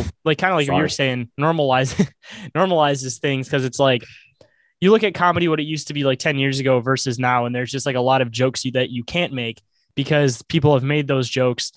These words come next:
Speaker 1: They purposely, I feel, tried to, like, overdo the jokes so that people felt bad so that they could start normalizing satanic concepts.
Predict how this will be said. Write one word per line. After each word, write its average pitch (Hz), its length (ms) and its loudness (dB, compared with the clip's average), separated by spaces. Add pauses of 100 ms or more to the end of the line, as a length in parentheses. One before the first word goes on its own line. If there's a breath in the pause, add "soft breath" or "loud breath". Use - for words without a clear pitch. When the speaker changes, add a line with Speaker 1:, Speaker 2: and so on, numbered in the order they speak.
(260 soft breath)
Speaker 1:
They 139 140 4
purposely, 147 580 4
I 135 60 4
feel, 135 240 2
tried 127 280 0
to, 131 60 0
like, 123 320 -2
overdo 143 560 -2
the 160 100 0
jokes 185 320 0
so 147 120 2
that 123 100 -2
people 131 260 -2
felt 151 300 2
bad 175 260 4
so 151 140 -2
that 127 160 0
they 131 100 -2
could 120 160 -6
start 127 320 0
normalizing 127 680 0
satanic 127 500 -2
concepts. 147 560 -2